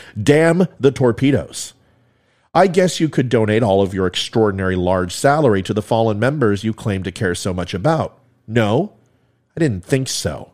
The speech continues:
I guess your standards only fall on those who are dead and the families that remain to honor them. The executive director of Wreaths, Karen Worcester, said wreaths across America has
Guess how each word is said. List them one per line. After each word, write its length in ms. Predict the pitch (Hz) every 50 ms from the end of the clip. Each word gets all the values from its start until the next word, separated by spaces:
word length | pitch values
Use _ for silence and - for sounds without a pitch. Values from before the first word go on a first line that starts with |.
| _ _ _ _ _ _ - _
I 100 | 131 151
guess 220 | 156 190 165 -
your 120 | - 170 156
standards 560 | - - - 175 170 175 175 160 131 117 - -
only 220 | 139 139 135 135
fall 380 | 123 - - 143 143 143 139 123
on 140 | 113 110
those 280 | 110 120 123 120 117 113
who 140 | - 117 104
are 100 | 101 95
dead 520 | 92 90 - 135 135 120 90 78 73 78 _ _ _ _ _ _ _
and 160 | - 104 104 107
the 60 | 101
families 640 | - - 139 139 143 147 131 104 82 76 73 - -
that 140 | 107 92
remain 600 | 107 104 98 92 110 117 110 95 85 78 67 67 - _ _ _
to 140 | - - - _
honor 320 | 107 113 117 107 101 90
them. 340 | 76 80 78 73 69 71 73 _ _ _ _ _ _ _ _ _ _ _ _ _ _ _ _ _ _ _ _
The 100 | 139 156
executive 600 | 165 147 113 139 180 185 190 - 220 208 208 170 147
director 520 | 190 175 156 160 160 156 - - 165 156
of 220 | 139 147 131 110
Wreaths, 380 | 107 117 135 139 147 151 - -
Karen 580 | _ - - 151 135 139 139 139 143 151 139 110
Worcester, 540 | 117 123 123 127 - - - - 127 127
said 520 | 127 - - - 131 117 117 120 120 117 98
wreaths 360 | 123 135 151 156 - - - _
across 440 | 151 - - 147 127 127 127 - -
America 560 | 123 117 117 113 113 113 113 - 135 123 120
has 340 | 117 - 135 127 123 117